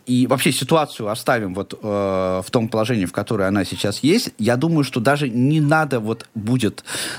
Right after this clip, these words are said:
нам сильно расстраиваться, поэт-, что если сборная России не попадет на чемпионат мира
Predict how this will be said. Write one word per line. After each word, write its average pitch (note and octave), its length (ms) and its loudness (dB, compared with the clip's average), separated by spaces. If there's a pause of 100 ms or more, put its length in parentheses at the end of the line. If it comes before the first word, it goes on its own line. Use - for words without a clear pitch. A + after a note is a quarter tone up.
нам A#2 320 2
сильно B2 380 2
расстраиваться, D3+ 840 0
поэт-, G#2+ 580 -4
что - 200 -6
если A2+ 500 0
сборная A2+ 440 2
России C#3+ 340 0
не A#2+ 360 6
попадет A2+ 480 -4
на F#2 80 -2
чемпионат F#2 480 -2
мира D#2+ 240 -2